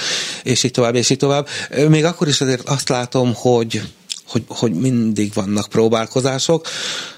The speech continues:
A legrosszabb, ö, jó, a legrosszabb a kriminalitás, de még egyszer mondom, ez nagyon szűk körű, de a, a legnagyobb reménytelenség az, amikor, amikor előjön ez a segélyeknek, adakozásnak kitett, ö,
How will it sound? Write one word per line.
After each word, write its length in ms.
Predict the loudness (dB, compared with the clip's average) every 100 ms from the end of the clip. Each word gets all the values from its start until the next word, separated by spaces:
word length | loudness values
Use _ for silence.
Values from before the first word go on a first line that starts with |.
| _ _ -4
A 100 | 0
legrosszabb, 920 | 0 -2 -6 -4 -2 0 -2 -4 -4
ö, 580 | -4 -2 -6 -4 -2 -4 -6 _ _
jó, 200 | 0 0 0
a 80 |
legrosszabb 440 | 0 2 -2 0 0
a 40 |
kriminalitás, 680 | 0 0 2 0 0 -2 2
de 100 | 2
még 160 | 2 0
egyszer 220 | 0 0
mondom, 240 | 2 2
ez 80 | 2
nagyon 260 | 2 0 0
szűk 220 | 0 0
körű, 220 | 2 2 0 -4 -2
de 140 | -2 -2 -4 -12 -6
a, 300 | 0 0 0
a 100 | 0
legnagyobb 500 | 2 0 0 2 2
reménytelenség 720 | 2 0 -2 0 0 0 2 2
az, 160 | 2
amikor, 460 | 0 -2 0 0 0 -8
amikor 500 | -8 -6 -6 0 0
előjön 480 | 2 2 2 2 0
ez 100 | -4
a 80 | -2
segélyeknek, 720 | 0 0 0 2 2 0 -2
adakozásnak 720 | 0 0 0 -2 0 -2 -4
kitett, 540 | -2 -2 0 -2 -2 2
ö, 240 | 2 2